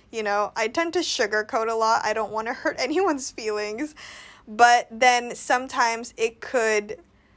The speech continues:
drain my energy. Like, for instance, like, my friend is like, "Hey, do you wanna go to the club?" Or, "Do you wanna go to this event or this or this?"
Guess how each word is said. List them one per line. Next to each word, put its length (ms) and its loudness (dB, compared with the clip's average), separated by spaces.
drain 380 2
my 280 4
energy. 480 -4
Like, 180 2
for 160 0
instance, 440 -6
like, 300 2
my 180 0
friend 320 0
is 120 -6
like, 180 -6
"Hey, 480 2
do 60 -4
you 80 -2
wanna 180 0
go 160 0
to 120 -8
the 100 -4
club?" 680 2
Or, 320 2
"Do 80 -6
you 80 0
wanna 220 4
go 140 4
to 200 -6
this 300 0
event 440 4
or 140 2
this 380 -2
or 100 -4
this?" 380 0